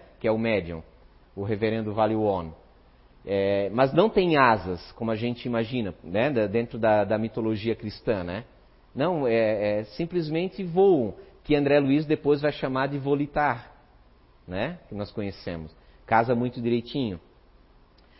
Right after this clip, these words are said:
E eles vão, vão chegando ali e começa a, a, a ter um coral, eles cantar e, e começa a ter uma música no ar.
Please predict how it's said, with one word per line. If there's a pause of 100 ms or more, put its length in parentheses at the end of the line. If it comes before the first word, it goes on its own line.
(160)
E
eles
vão, (140)
vão
chegando
ali
e
começa
a,
a, (160)
a
ter
um
coral,
eles
cantar
e, (160)
e
começa
a
ter
uma
música
no
ar.